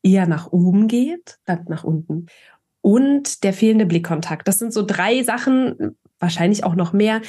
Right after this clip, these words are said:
die wir als, als Zuschauende sehen,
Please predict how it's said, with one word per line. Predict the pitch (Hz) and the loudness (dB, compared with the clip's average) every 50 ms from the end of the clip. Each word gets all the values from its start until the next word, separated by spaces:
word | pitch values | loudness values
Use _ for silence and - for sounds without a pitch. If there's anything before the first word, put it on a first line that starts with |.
| - - - - | -16 -16 -4 2
die | 214 202 180 | 4 4 6
wir | 185 240 240 | 6 4 4
als, | - 190 190 - _ _ _ _ _ _ _ | 2 -2 -4 -6 _ _ _ _ _ _ _
als | - 190 - - - | -10 -6 -6 -6 -4
Zuschauende | - 220 185 180 - 202 185 180 180 175 165 165 156 | -2 -2 -2 0 -2 0 2 2 2 2 2 0 -2
sehen, | 151 156 165 160 165 170 170 165 156 156 151 147 147 160 | -4 -4 -4 -4 -4 -2 0 0 0 0 -2 -4 -6 -8